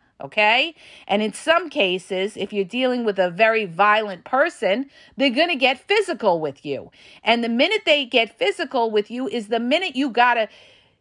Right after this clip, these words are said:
you know, you've gotta get away from that, okay?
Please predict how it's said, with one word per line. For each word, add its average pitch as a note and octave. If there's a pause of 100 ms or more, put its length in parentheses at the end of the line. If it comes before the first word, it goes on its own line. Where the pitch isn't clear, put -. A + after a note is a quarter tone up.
you A3+
know, F#3 (720)
you've A3
gotta A#3+ (840)
get B3+
away A#3+
from F#3+
that, C3+ (200)
okay? G#3